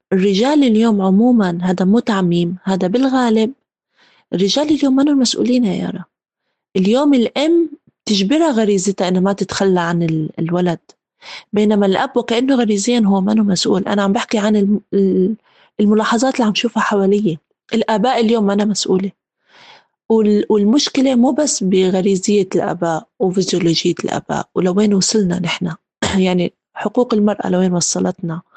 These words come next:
والمساواة بين الرجل والمرأة لوين وصلنا. أنا بدي أحكي عن القانون. القانون اليوم إحنا مفروض، إحنا النساء، ها، عم بحكي عن النساء، إحنا النساء نطالب بإنه القانون يلزم الأب ولاده، مو إنه أعطينا حق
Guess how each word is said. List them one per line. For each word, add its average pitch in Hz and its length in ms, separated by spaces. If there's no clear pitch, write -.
والمساواة 196 560
بين 185 220
الرجل 180 400
والمرأة 175 460
لوين 170 300
وصلنا. 170 580
أنا 233 100
بدي 208 140
أحكي 254 160
عن 214 160
القانون. 214 520
القانون 214 520
اليوم 208 280
إحنا 190 460
مفروض، 240 640
إحنا 190 260
النساء، 165 540
ها، 160 160
عم 160 100
بحكي 190 240
عن 180 140
النساء، 170 380
إحنا 330 220
النساء 240 460
نطالب 240 460
بإنه 214 420
القانون 262 840
يلزم 269 520
الأب 190 320
ولاده، 190 480
مو 220 200
إنه 359 160
أعطينا 247 400
حق - 320